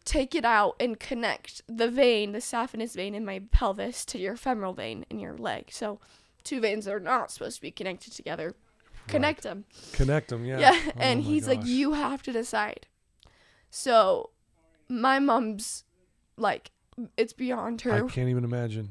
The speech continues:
Speaker 1: Like,
Speaker 2: Yeah.
Speaker 1: we have no idea. She said they just, they didn't know if I was gonna make it out of the surgery too. And my boyfriend was there, and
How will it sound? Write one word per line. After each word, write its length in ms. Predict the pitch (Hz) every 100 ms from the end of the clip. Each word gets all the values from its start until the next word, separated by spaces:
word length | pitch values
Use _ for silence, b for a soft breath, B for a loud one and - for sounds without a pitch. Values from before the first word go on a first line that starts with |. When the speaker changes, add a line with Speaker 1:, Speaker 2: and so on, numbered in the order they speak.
| 113
Speaker 1:
Like, 140 | 120
Speaker 2:
Yeah. 60 | 98
Speaker 1:
we 100 | 302
have 180 | 320 302
no 240 | 247 233 196
idea. 320 | - 160 392 - - _ _ - B B B B B
She 240 | - -
said 300 | 320 - 349 - _ _ _ _ _ _ _ _ _
they 200 | 240 277
just, 300 | 240 247 - _ _ _ _ -
they 160 | 277
didn't 200 | 294 254
know 100 | 269
if 100 | 226
I 80 | 220
was 120 | 202
gonna 220 | 214 190
make 200 | 233 127
it 100 | -
out 80 | -
of 180 | 65 -
the 60 | -
surgery 380 | - 226 -
too. 380 | - - - - - _ _ _ B B B B B -
And 100 | -
my 80 | 262
boyfriend 460 | 214 202 233 254
was 140 | 254 254
there, 360 | - - - -
and 140 | -